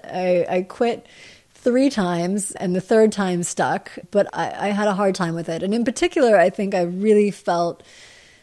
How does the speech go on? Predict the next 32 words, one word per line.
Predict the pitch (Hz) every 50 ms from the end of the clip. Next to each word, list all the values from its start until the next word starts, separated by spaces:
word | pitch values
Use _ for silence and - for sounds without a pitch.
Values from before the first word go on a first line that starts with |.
| _ _ _ _ _ _ _ _ _ _ -
in | 240 214
some | - - 247 233 226 226
respects, | 220 196 - - 214 190 190 - - - - -
kind | - - 208 190 190
of | 185
also | - - 185 190 190 - 208 185 180 175 170 170 180 180 151 139 143 143 175 208
not | 254 240 240 226 233
only | 247 254 240 233
just | 202 208 190 -
my | 202 180 180
own | 190 190 190 190
discomfort, | 180 185 180 170 - - 190 175 170 202 180 175 170 180
but, | 190 170 -
like, | 165 175 175 - -
the, | 190 180 175 -
the | 220 202 190
weight | 175 190 202 185 196 196
of, | 175 175 180
like, | 170 170 -
my | - 165 156
father's | 139 - 180 165 165 170 165 165 156 139
disapproval, | 175 151 - 156 - - 175 165 147 92 104 127
right? | 151 170 170 170 170 185 - - - -
This | - 180 165 165 -
kind | - - 180 170
of | 165 160 160 185 - _ _ _ _ _ _ _ _ _ _ _ _ -
uptight | 214 208 - - - - 208 190 196 185 - -
lefty | - 202 202 190 - - - 196 180
academic | 175 180 - 190 196 180 190 190 214 196 -
<laughs> | 240 - - - - - - - 339 254 294
type. | 262 - 220 185 190 214 208
So, | - - - 254 226 220 226